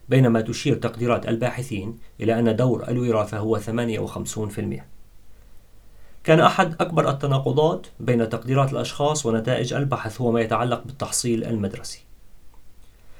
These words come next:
حيث كان متوسط تقدير الناس لدور الوراثة في التحصيل المدرسي هو تسعة وعشرون في المائة، بينما قدر البحث أن ستين في المائة من أداء التحصيل المدرسي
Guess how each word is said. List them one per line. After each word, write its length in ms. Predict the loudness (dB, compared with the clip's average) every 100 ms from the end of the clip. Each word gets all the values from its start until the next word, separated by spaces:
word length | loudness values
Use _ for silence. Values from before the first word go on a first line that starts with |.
| 0
حيث 200 | 2 4
كان 240 | 6 6
متوسط 460 | 6 4 2 0 -4
تقدير 380 | -2 2 2
الناس 460 | 4 2 2 -2 -2
لدور 260 | 0 4 4
الوراثة 520 | 4 2 2 2 0
في 80 | -2
التحصيل 480 | -4 -4 -2 -2
المدرسي 600 | 0 2 2 0 -4 -4
هو 180 | -2 0
تسعة 280 | 0 0 0
وعشرون 520 | 2 0 -2 -4 -4
في 100 | -4
المائة، 320 | -8 -8 -10 -16 -20 -20 -20 -20 -20 -20 -20 -12 4
بينما 340 | 6 6 4
قدر 380 | 4 4 4 4
البحث 380 | 4 0 -2 -4
أن 180 | -2
ستين 380 | -2 -4 -4 -4
في 120 | -2
المائة 260 | -2 0 -2
من 140 | -2
أداء 240 | -2 0 0
التحصيل 420 | -2 -6 -4 -2
المدرسي 580 | 0 -2 -4 -6 -8